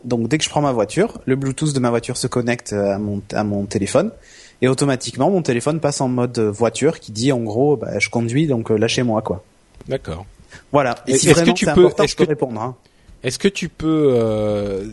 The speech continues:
Speaker 2: justement paramétrer le truc pour que ça envoie effectivement le S M S qui dit, « Bah, je conduis, donc lâchez-moi » ?
Speaker 1: Oui. Ah, mais c'est toi qui écris le texte que tu veux.
Speaker 2: Ah, bah, très bien. Donc,
Speaker 1: Donc,
Speaker 2: tout de suite,
Speaker 1: tu
Speaker 2: elle me
Speaker 1: programmes
Speaker 2: plaît plus.
Speaker 1: ton, ton S M S avant et tu peux, tu peux dire ça.
Speaker 2: Ok. Super. Très
Speaker 1: Voilà.
Speaker 2: bien.
Speaker 1: Drive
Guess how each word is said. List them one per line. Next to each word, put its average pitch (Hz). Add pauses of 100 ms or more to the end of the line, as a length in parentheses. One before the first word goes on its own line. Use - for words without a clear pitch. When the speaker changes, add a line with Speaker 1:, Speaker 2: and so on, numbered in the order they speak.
(120)
Speaker 2:
justement 127
paramétrer 117
le 135
truc -
pour -
que -
ça 117
envoie 127
effectivement 127
le 135
S 117
M 117
S 143
qui -
dit, « 127
Bah, 110
je 101
conduis, 120
donc 113
lâchez-moi » ? 101 (180)
Speaker 1:
Oui. 254 (120)
Ah, 139
mais 160
c'est 170
toi 247
qui 240
écris 180
le 170
texte -
que 180
tu 156
veux. 143 (500)
Speaker 2:
Ah, 247
bah, 82
très -
bien. 143 (180)
Donc, 85
Speaker 1:
Donc, 131
Speaker 2:
tout 131
de 123
suite, -
Speaker 1:
tu -
Speaker 2:
elle 113
me 104
Speaker 1:
programmes 156
Speaker 2:
plaît 143
plus. 127
Speaker 1:
ton, 131
ton 131
S 127
M 123
S 120
avant 131
et 120
tu -
peux, 104
tu -
peux 117
dire 120
ça. -
Speaker 2:
Ok. - (580)
Super. - (280)
Très -
Speaker 1:
Voilà. 156 (220)
Speaker 2:
bien. 127
Speaker 1:
Drive 170